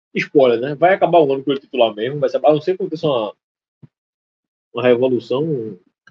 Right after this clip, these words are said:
vai, a gente vai acabar o ano com o Ronaldo, com o Love, aí a galera entrando.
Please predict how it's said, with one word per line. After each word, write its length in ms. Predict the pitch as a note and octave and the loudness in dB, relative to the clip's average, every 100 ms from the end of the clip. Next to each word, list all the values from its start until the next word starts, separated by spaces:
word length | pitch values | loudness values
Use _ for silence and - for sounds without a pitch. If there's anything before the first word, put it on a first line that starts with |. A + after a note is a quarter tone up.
| _ _ - A2 | _ _ -20 -4
vai, 180 | D#3 F#3 | 0 0
a 20 | |
gente 100 | E3+ | -2
vai 80 | F3+ | -6
acabar 220 | E3+ D3+ | -2 -2
o 100 | C3 | -2
ano 80 | A#2+ | -4
com 80 | |
o 60 | C#3+ | -4
Ronaldo, 640 | F3+ D3 C3+ B2+ A2+ G#2 - | -2 -2 -2 0 -2 -4 -8
com 100 | C#3+ | -4
o 20 | |
Love, 760 | B2 A#2+ B2 A2+ G#2+ G2+ G2+ A2 _ | 0 6 6 6 2 -4 -12 -14 _
aí 260 | A4 A4+ A4+ | -4 0 2
a 20 | |
galera 500 | F#4+ D3+ D3+ B2 C#3+ | 4 4 4 2 -2
entrando. 720 | D3+ B2 C#3 C#3 B2+ A2+ G2+ | 0 -2 -2 -2 -2 -6 -10